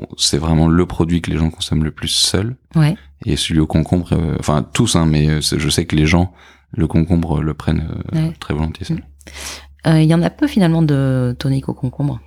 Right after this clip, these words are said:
Speaker 1: Il y en a pas ou peu, tu veux dire ?
Speaker 2: Ouais.
Speaker 1: Euh, sur le marché français, il y a une autre marque, euh, qui en fait, qui est, euh, mais qui le fait pas, euh, simplement concombre. Je crois que c'est concombre et, euh, pastèque ou quelque chose
Speaker 2: D'accord,
Speaker 1: du genre.
Speaker 2: ouais.
Speaker 1: Euh,
Speaker 2: Oui, ça a plus grand chose à voir.
Speaker 1: Ouais, ouais, ouais.
Speaker 2: Ouais.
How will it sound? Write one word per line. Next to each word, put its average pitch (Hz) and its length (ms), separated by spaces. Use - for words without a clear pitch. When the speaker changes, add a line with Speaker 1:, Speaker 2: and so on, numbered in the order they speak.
Speaker 1:
Il 87 60
y - 20
en 85 60
a 82 60
pas 113 180
ou 95 80
peu, - 280
tu - 80
veux 107 80
dire ? 151 60
Speaker 2:
Ouais. 170 260
Speaker 1:
Euh, 87 1040
sur - 180
le 87 60
marché 92 240
français, 110 400
il 107 60
y 98 60
a 78 200
une 95 220
autre 92 180
marque, - 280
euh, 76 300
qui 76 160
en 78 60
fait, 90 200
qui 80 180
est, 78 80
euh, 73 360
mais 85 120
qui - 100
le 85 80
fait 87 140
pas, 92 240
euh, 80 140
simplement 87 420
concombre. 85 240
Je - 40
crois 85 120
que - 40
c'est - 120
concombre 85 480
et, 76 180
euh, 76 220
pastèque 82 460
ou - 100
quelque 82 140
chose 160 80
Speaker 2:
D'accord, 151 160
Speaker 1:
du - 60
genre. 87 120
Speaker 2:
ouais. 147 120
Speaker 1:
Euh, 73 260
Speaker 2:
Oui, 143 220
ça 120 200
a 123 40
plus - 140
grand 131 100
chose 151 220
à 139 40
voir. 127 300
Speaker 1:
Ouais, 90 380
ouais, - 20
ouais. 85 140
Speaker 2:
Ouais. 82 140